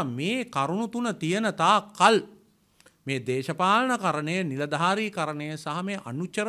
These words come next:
කුවේරයන් සිටින බලපෑම් කරන ආකාරය රාජ්‍ය යන්ත්‍රයට තිබෙන තාක් කල්, අ, මේ රටේ මොනවයින් මොන පනත් ගෙනාවත් ප්‍රශ්න විසඳන්න ටිකක්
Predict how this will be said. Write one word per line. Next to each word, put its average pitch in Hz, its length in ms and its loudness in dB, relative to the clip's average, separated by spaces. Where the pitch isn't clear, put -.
කුවේරයන් 165 680 0
සිටින 220 440 0
බලපෑම් 202 680 2
කරන 202 320 -4
ආකාරය 190 680 2
රාජ්‍ය 151 500 2
යන්ත්‍රයට 160 480 -4
තිබෙන 156 320 -6
තාක් 147 300 -4
කල්, 131 260 -2
අ, 127 320 -2
මේ 143 300 -2
රටේ 165 500 -2
මොනවයින් 175 680 0
මොන 165 280 -2
පනත් 147 360 -4
ගෙනාවත් 143 460 -6
ප්‍රශ්න 123 280 -10
විසඳන්න 143 300 -8
ටිකක් 160 300 -8